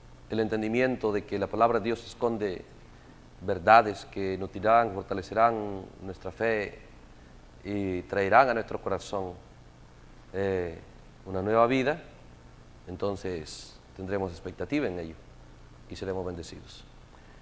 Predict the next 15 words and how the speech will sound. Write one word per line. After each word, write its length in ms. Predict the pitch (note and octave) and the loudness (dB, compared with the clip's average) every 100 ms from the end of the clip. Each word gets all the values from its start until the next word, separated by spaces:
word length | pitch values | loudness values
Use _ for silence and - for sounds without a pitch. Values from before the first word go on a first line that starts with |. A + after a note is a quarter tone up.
| - | -20
Señor, 340 | - - A#2+ C3+ | -10 -2 2 4
en 80 | A#2+ | 4
el 60 | |
nombre 220 | G#2 G#2 | 0 -2
de 40 | G2+ | -6
Jesús, 460 | G#2 - C#3 - - - - - - - - - - - - | -8 -4 -4 -4 -18 -20 -20 -20 -20 -20 -20 -20 -20 -20 -8
queremos 280 | G#2+ G#2+ G#2 | -4 -2 -4
enfocar, 500 | F#2+ F#2+ A2 G#2 - - - - - - | -6 2 2 2 -6 -18 -20 -20 -20 -12
Señor, 260 | G2+ G#2 | -4 -2
nuestra 240 | G#2+ G2 F#2+ | -2 -2 -4
atención 680 | G2 F2+ - B2+ C3 B2+ | -4 -6 -2 2 2 0
en 80 | A2 | -4
estas 220 | G2+ G2 | -6 -8
escrituras, 680 | F#2+ - G2+ B2+ B2+ B2+ - - - - - - - - - - - - - - | -10 -8 -4 0 0 0 -8 -18 -20 -20 -20 -20 -20 -20 -20 -20 -20 -20 -20 -6
eh, 480 | G2+ G#2+ G#2 E2+ - | 2 4 2 0 -8